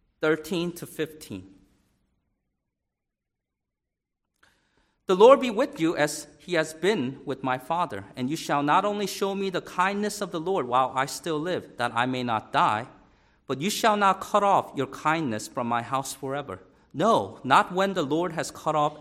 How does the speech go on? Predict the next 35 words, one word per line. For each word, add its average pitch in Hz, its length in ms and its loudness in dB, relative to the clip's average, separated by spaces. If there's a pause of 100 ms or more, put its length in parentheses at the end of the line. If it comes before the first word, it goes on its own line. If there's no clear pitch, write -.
every 202 220 0
one 170 260 2
of 156 120 -2
the 151 140 -6
enemies 151 400 0
of - 160 -6
David 131 420 -6 (360)
from 110 140 -8
the 110 60 -8
face - 360 -10
of 127 100 -12
the 127 140 -12
earth." 113 220 -14 (2750)
There's 104 140 -14
a 98 40 -8
lot 107 200 -2
we 107 80 -8
can 104 160 -12
discuss 101 440 -10
here. 135 260 -14 (1160)
For 160 80 0
one, 190 260 6
note 226 200 6
how 247 180 6
Jonathan's 185 600 0
careful 214 420 -4
to - 120 -4
distinguish 185 580 0
himself 147 440 0
and 139 100 0
his 139 140 -6
house 226 280 2
from 139 300 -2 (220)
David's 127 440 -4 (220)
enemies. 127 680 -4